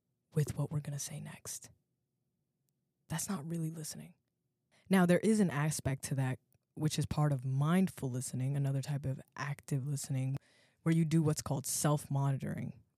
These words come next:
which is, you know, observing yourself while you're listening to another person. Up next,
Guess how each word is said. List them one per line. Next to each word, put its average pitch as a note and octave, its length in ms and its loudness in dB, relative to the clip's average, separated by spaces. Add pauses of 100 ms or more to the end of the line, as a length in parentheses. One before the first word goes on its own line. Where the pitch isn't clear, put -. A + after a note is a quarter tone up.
which - 400 -6
is, C3+ 380 -4
you C#3+ 80 0
know, C3+ 120 -2
observing D3+ 600 -2
yourself - 1080 -6 (640)
while C#3+ 240 2
you're C3+ 180 -2
listening C#3 560 -6 (500)
to - 100 -8
another C3+ 220 0
person. - 480 -8 (1900)
Up G3+ 160 4
next, - 460 -4